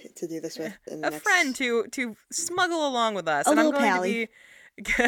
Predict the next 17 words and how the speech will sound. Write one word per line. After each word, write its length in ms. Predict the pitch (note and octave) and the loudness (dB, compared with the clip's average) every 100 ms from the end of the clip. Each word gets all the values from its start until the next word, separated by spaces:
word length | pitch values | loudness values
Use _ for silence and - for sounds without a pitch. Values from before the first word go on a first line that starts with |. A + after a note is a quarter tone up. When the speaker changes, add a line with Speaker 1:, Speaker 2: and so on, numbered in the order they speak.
| A#3+ - - | 0 -8 -14
Speaker 2:
<laughs> 180 | - | 0
I'm 160 | A#3+ C#4 | 2 4
going 260 | C4+ B3+ A#3+ | 2 2 2
to 40 | |
be 160 | G3+ G#3 | 0 0
guesting 540 | G3 G3 - G3 F#3+ | 2 2 2 -2 -4
on 160 | E3+ F3+ | -4 -4
another 240 | F3+ F3 | -4 -4
podcast 600 | F3 F3+ E3+ - E3 E3 | -4 -2 -2 0 -2 -2
this 220 | - D#3 - | -2 -4 -2
week. 440 | D#3+ E3+ C4 - _ _ _ _ | -4 -6 -6 -18 _ _ _ _
Again, 520 | E3+ D3+ D3+ A3 G3+ F#3+ - | -8 -4 -4 -6 -8 -14 -10
um, 320 | D#3 D3+ D3 | -6 -6 -6
that's 200 | D3+ D3+ | -8 -10
me. 220 | E3 D#3+ F#3 | -8 -6 -4
I'm 140 | D#3+ | -4
everywhere. 520 | D3+ D#3+ E3 F#3 A#3 | -4 -4 0 0 0